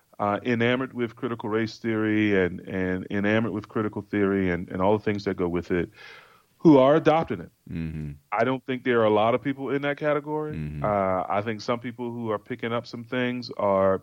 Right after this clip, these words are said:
Speaker 1: picking up some things, uh, unsuspectingly. And so when, when the evangelical critics say that, I don't think they're altogether wrong.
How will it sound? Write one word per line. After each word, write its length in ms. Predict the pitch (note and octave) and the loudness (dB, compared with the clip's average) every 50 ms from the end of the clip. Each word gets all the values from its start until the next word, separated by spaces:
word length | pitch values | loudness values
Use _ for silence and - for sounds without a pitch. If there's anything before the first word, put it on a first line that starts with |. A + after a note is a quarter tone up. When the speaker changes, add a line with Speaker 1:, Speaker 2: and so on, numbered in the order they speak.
| _ _ | _ _
Speaker 1:
picking 280 | - C3 A#2 - A2 A2 | -8 -6 -4 -2 -2 -2
up 100 | G#2+ - | -2 -2
some 160 | - A#2 A2 | -6 -10 -8
things, 540 | G#2 - A2+ A2 A2+ A2+ A2+ A2+ A2+ - - _ - - - - _ _ _ _ - | -2 0 0 2 2 0 -2 -6 -8 -12 -18 _ -20 -20 -20 -20 _ _ _ _ -4
uh, 180 | - G2 G2 - | -2 -2 0 2
unsuspectingly. 960 | E2+ A2+ A#2 A#2 A#2 - A#2 A2 - - A#2 A2+ A#2 - B2+ B2 C3 C3+ D3 D#3 - - _ _ | 2 2 2 2 0 -4 -6 -4 2 2 2 2 2 -4 -8 -8 -8 -12 -12 -14 -14 -18 _ _
And 180 | - G2 G2 G2 | -6 -6 -6 -4
so 220 | - A2 G#2 G2 | 0 2 2 2
when, 320 | F#2+ F#2+ G2 F#2+ F#2+ F#2+ - _ | 2 0 -2 -2 -4 -6 -8 _
when 180 | G2+ G2 F#2 | -6 -6 -2
the 180 | F#2+ F#2 F#2 G#2 | 0 4 4 4
evangelical 540 | A2 A2 A#2 A2 A#2+ A2+ A2 A2+ - G#2+ G2 | 4 2 0 0 2 2 2 2 0 -4 -12
critics 420 | - - C3 B2 B2 A#2+ - - | -6 -4 0 0 0 0 -2 -6
say 220 | - - A#2 A2+ A#2 | 0 2 2 4 4
that, 340 | A#2 A#2+ B2 C3 - - _ _ - - - _ _ _ _ - | 4 2 2 0 -2 -6 _ _ -20 -20 -20 _ _ _ _ 0
I 100 | A#2 B2 | 2 2
don't 160 | C#3 C#3 C3+ | 2 0 0
think 140 | C#3+ C3+ A#2+ | -4 -2 0
they're 160 | B2 A#2 - | 0 0 2
altogether 480 | A2 A#2+ A#2+ A2 A#2 G#2+ A2 G#2 F#2+ F#2+ | 2 2 0 0 0 0 0 0 0 -4
wrong. 480 | F2+ F#2+ G#2+ A#2 B2 C3 C3+ C#3 C3+ | -4 -4 -2 -2 0 -2 -2 -4 -8